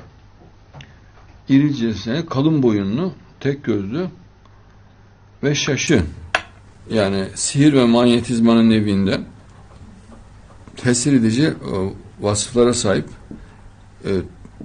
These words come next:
bu konuda çok bilgi sahibi. Ya manyetizma, ruh ilmi, öbür metafizik konularda çok bilgisi olan, çok araştıran bir kişi.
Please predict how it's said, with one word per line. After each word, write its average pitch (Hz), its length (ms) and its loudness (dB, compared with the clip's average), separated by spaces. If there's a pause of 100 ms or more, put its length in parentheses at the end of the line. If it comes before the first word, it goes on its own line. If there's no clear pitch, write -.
bu 143 260 0
konuda 123 340 0
çok 165 260 -4
bilgi 123 220 2
sahibi. 92 460 0 (920)
Ya 98 100 -2
manyetizma, 101 880 0 (300)
ruh 110 160 2 (280)
ilmi, 90 440 0 (460)
öbür 90 260 -8 (760)
metafizik 107 580 -2
konularda 98 380 -2
çok 127 200 -8 (340)
bilgisi 107 460 0
olan, 104 300 0 (1000)
çok 139 240 -4
araştıran 117 560 0
bir 110 60 -2
kişi. 107 360 -6